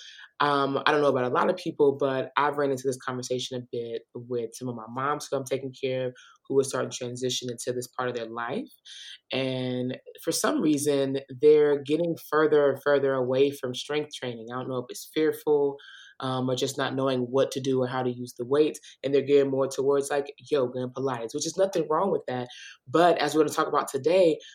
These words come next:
when it comes to menopause and many changes in our body, one of the things is we get lower estrogen, which plays a role in, like, our bone health,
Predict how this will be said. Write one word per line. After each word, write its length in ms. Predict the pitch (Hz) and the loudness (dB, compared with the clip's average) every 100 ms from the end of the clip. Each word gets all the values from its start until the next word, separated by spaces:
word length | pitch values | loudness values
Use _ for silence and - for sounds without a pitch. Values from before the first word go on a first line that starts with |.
| - | 0
when 140 | 160 | 2
it 40 | 165 | 2
comes 220 | 170 151 | 2 0
to 80 | 147 | 0
menopause 680 | 147 156 151 143 131 131 - | 2 2 0 -4 -4 -4 -6
and 120 | 135 135 | -4 0
many 180 | 143 | 0
changes 380 | 139 - 135 127 | 0 -4 -4 -4
in 80 | 131 | -8
our 140 | 123 117 | -8 -4
body, 440 | 139 143 131 127 - | -2 0 0 -4 -6
one 120 | 147 | -4
of 60 | 147 | -2
the 160 | 143 - | -2 -2
things 320 | 131 127 127 | -4 -4 -6
is 220 | 123 127 131 | -6 -6 -8
we 40 | |
get 200 | 131 123 | -6 -4
lower 260 | 127 120 113 170 | -6 -6 -6 -4
estrogen, 500 | 170 170 165 160 165 - - - | -4 -4 -4 -4 -6 -18 -20 -14
which 220 | 170 139 - | -6 -4 0
plays 220 | 151 147 | 2 4
a 40 | 135 | 4
role 480 | 139 131 127 127 - | 4 4 4 2 0
in, 360 | 131 127 123 120 | -2 -2 -4 -8
like, 140 | 117 110 | -14 -10
our 160 | 113 117 | -8 -2
bone 240 | 156 160 151 | 2 2 2
health, 340 | 151 147 | -2 -2